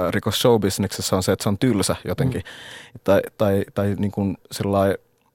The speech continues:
Speaker 1: että se ei, äh, tuota kiksejä. Että siihen pitää olla niin kuin, siinä kun,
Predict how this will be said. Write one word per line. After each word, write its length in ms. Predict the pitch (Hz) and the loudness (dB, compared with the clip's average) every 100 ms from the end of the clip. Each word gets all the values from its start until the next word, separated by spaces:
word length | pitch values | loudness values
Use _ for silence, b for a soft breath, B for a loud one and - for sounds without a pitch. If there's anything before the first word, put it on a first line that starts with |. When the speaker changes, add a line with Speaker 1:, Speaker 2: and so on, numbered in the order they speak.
| _ - | _ -14
Speaker 1:
että 160 | - - | -6 2
se 100 | 101 | 2
ei, 220 | 101 92 | 2 -2
äh, 480 | - - - - 104 - | -8 -20 -16 -10 -10 -8
tuota 220 | - 117 120 | -2 0 0
kiksejä. 480 | - 131 - 98 71 | 0 0 2 0 0
Että 140 | 92 - | -2 0
siihen 160 | 113 | 0
pitää 220 | 113 135 | 4 6
olla 140 | 120 113 | 6 6
niin 160 | 110 | 4
kuin, 180 | 104 101 - B B | 2 0 -2 B B
siinä 240 | B 127 120 | B 2 2
kun, 180 | - | 0